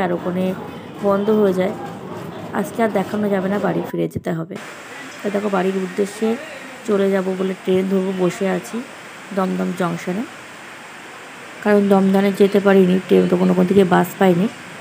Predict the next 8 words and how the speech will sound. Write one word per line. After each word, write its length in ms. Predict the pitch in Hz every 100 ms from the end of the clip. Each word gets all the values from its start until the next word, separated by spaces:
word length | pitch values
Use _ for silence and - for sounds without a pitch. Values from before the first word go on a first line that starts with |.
| -
তো 80 | 196
জংশনে 360 | 185 180 196 190 185
চলে 160 | 180 175
এসেছি, 180 | 180 294 262
জংশন 280 | 185 175 180
থেকে 120 | 175 180
ট্রেন 160 | 175 170 170
ধরবো। 200 | 165